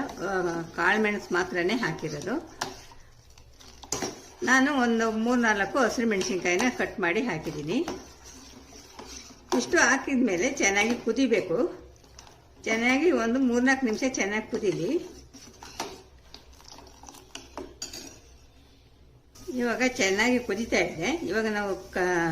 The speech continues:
ಪುಡಿ ಮಾಡಿ ಇಟ್ಕೊಂಡಿದ್ವಲ್ಲ ಬೇಳೆ ಪುಡಿನ, ಆ ಬೇಳೆ ಪುಡಿನ ಹಾಕೋಣ.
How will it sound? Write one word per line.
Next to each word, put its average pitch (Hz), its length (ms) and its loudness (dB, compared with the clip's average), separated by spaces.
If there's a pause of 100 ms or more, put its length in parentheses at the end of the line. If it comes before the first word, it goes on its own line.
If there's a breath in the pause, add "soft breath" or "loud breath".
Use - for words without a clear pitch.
(240)
ಪುಡಿ 240 160 2
ಮಾಡಿ 262 240 6
ಇಟ್ಕೊಂಡಿದ್ವಲ್ಲ 196 580 2 (120)
ಬೇಳೆ 196 220 2
ಪುಡಿನ, 175 320 0 (540 loud breath)
ಆ - 80 0
ಬೇಳೆ 208 280 2
ಪುಡಿನ 208 360 0
ಹಾಕೋಣ. 151 280 -2